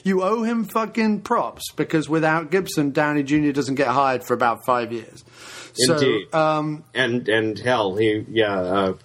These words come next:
Speaker 1: and his
Speaker 2: <laughs>
Speaker 1: wife, and Susan Downey. You've gotta give her a huge credit from being, you know, from him being in Gothica onwards. Like, she really ferried his career into the right,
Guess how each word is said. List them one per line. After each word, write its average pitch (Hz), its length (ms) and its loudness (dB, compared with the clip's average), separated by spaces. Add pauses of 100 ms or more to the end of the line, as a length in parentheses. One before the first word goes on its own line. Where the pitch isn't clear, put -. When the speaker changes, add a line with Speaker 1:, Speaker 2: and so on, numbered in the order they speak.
Speaker 1:
and 196 160 0
his 214 160 2
Speaker 2:
<laughs> - 20 2
Speaker 1:
wife, 151 420 2
and 196 240 0
Susan 180 340 0
Downey. 120 340 0
You've 123 140 0
gotta 160 160 2
give 151 180 0
her 143 180 2
a 127 60 0
huge 147 340 -2
credit 131 420 0
from - 540 -2
being, 139 340 0
you 151 80 2
know, 135 140 4
from 131 160 -2
him 143 200 2
being 135 200 2
in 123 140 -2
Gothica 127 500 0
onwards. 127 460 -2
Like, 123 340 -2
she 143 300 2
really 123 320 2
ferried 117 400 0
his 117 160 -2
career 120 400 0
into 110 200 -4
the 113 120 -2
right, 113 260 0